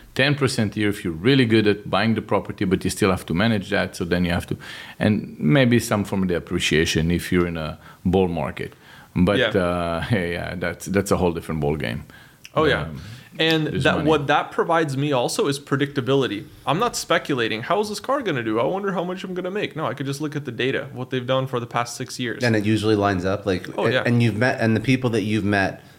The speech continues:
Speaker 3: they're honest, they're not screwing you over. 'Cause, like,
Speaker 2: Yeah.
Speaker 3: now you're giving up a little bit of control too, 'cause you're
Speaker 1: Yeah.
Speaker 3: placing an expensive asset. You don't know what's actually happening, so you gotta
Speaker 2: Yeah.
Speaker 3: trust these people.
Speaker 2: Exactly.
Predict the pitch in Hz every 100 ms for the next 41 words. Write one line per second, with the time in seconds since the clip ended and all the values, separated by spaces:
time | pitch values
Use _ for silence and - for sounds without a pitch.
0 | - 98 - 117 117 117 113 - 101 95
1 | - - 107 104 101 101 104 92 95 113
2 | 113 113 139 147 127 117 117 117 104 107
3 | 98 95 - 92 - - - - 90 117
4 | 104 104 87 - 101 90 92 95 - 92
5 | 80 - - - - - - 95 104 104
6 | 101 95 90 90 98 - 92 85 78 98
7 | 104 117 101 92 92 110 110 - 104 -
8 | 147 - - - 135 107 -